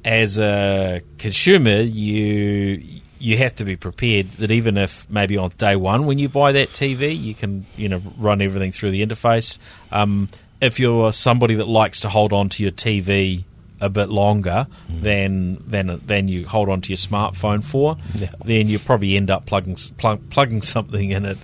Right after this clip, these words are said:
Speaker 1: at, at some stage. And the little, f-, uh, you know, f-, Freeview streaming stick that you can get, uh, the Vodafone,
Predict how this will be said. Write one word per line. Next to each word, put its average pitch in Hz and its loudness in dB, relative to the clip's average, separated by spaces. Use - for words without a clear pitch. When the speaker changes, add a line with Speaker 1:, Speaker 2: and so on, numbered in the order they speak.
Speaker 1:
at, - -4
at 98 -4
some 101 0
stage. 90 -2
And 120 2
the 117 4
little, 131 4
f-, - -6
uh, 98 -4
you 110 -2
know, 98 0
f-, - -8
Freeview 104 -2
streaming 131 0
stick - -2
that - -12
you 117 -8
can 110 -6
get, 117 0
uh, 90 -4
the 90 -4
Vodafone, 107 2